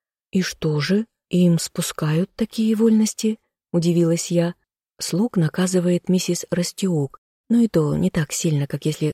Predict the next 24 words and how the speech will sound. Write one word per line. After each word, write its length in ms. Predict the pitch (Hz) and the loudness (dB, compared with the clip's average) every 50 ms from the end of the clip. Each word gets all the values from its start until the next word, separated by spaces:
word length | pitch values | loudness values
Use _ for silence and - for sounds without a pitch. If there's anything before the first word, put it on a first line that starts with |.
| _ - | _ -8
саму 380 | - - 175 170 160 151 143 | -6 -2 0 2 2 2 0
экономку 500 | 143 - - 156 156 147 143 139 - - | 0 0 0 0 2 2 0 -2 -2 -4
разозлить. 560 | 151 147 139 147 147 143 147 147 143 139 _ _ _ _ _ _ _ _ _ | -4 -2 -2 -4 -4 -2 -2 -2 -4 -4 _ _ _ _ _ _ _ _ _
А 80 | - 165 | -2 0
на 180 | 160 165 165 | 2 2 2
воинов-драконов 1000 | 156 165 165 165 165 165 165 165 147 143 156 160 - - 220 240 233 190 - - | 2 2 2 2 4 2 2 0 0 0 -2 -2 -2 0 0 2 2 0 0 0
имеет 400 | 170 165 170 175 170 165 - - | 0 2 2 2 2 0 0 -2
влияние 480 | 165 160 160 185 214 226 208 180 160 151 | -2 -2 0 0 2 2 2 2 0 0
лишь 220 | 156 180 180 - | 0 -2 -4 -6
чёрный 380 | - - 165 165 170 170 170 160 | -8 -6 -6 -2 -2 -2 -2 -2
герцог. 540 | 143 147 143 139 - - - 160 - - _ _ _ _ _ _ _ _ _ _ _ _ - | -2 -4 -6 -6 -8 -10 -14 -14 -14 -20 _ _ _ _ _ _ _ _ _ _ _ _ 0
Но 140 | 160 165 170 | 2 2 4
леди 240 | 165 170 160 156 | 4 2 2 2
Беатрис, 640 | 160 151 170 175 170 - 170 170 160 - - - - | 2 2 2 2 2 0 -2 -2 -2 -2 -6 -8 -6
наверное, 480 | - 165 165 151 165 160 160 160 160 160 | -4 -2 -2 0 0 2 2 2 0 0
желает 400 | 147 160 160 165 165 160 160 - | 0 0 0 2 2 2 0 -2
стать 260 | - - 165 165 147 | -2 -4 -2 -2 -2
женой 440 | 151 156 165 175 208 240 254 254 _ _ _ _ _ | 0 0 2 2 2 2 0 -2 _ _ _ _ _
лорда 360 | - 170 165 151 143 135 156 | -2 0 0 0 0 0 2
Мэллоу?» 480 | 160 170 165 151 143 143 143 143 143 147 _ _ _ _ _ _ _ _ _ _ _ | 2 2 2 0 0 -2 -2 -4 -6 -8 _ _ _ _ _ _ _ _ _ _ _
Забросила 580 | - 147 151 156 143 147 151 151 - - 151 151 | -4 0 0 2 4 4 2 2 2 0 0 2
я 220 | 151 151 151 151 | 2 2 2 2
ещё 240 | 151 151 - - 156 | 0 0 0 0 2
один 280 | 151 147 143 151 151 | 2 2 2 0 0